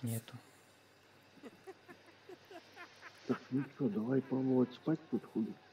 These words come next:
Speaker 2: Пока ночь.
Speaker 1: Да.
Speaker 2: По очереди. <laughs>
Speaker 1: Так, вместе, наверное, можно. Я пока что ж карту
Speaker 2: Ну,
Speaker 1: скинул в
Speaker 2: попробуем.
Speaker 1: кровать.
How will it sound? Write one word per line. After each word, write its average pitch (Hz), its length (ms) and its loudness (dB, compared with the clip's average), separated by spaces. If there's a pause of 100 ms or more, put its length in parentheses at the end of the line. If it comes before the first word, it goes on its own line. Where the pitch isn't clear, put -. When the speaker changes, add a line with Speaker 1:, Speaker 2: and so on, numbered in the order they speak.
(1600)
Speaker 2:
Пока - 180 -6
ночь. 113 320 0 (1500)
Speaker 1:
Да. 160 140 -6 (1400)
Speaker 2:
По - 80 -6
очереди. 113 680 0 (320)
<laughs> 147 440 6 (180)
Speaker 1:
Так, 120 160 0
вместе, 131 460 2
наверное, 123 400 4
можно. 113 340 -2 (2750)
Я 113 140 -2
пока - 260 2
что - 220 6
ж - 100 0
карту 127 320 6
Speaker 2:
Ну, - 20 4
Speaker 1:
скинул 120 400 2
в 113 140 -2
Speaker 2:
попробуем. 151 400 6
Speaker 1:
кровать. - 320 -10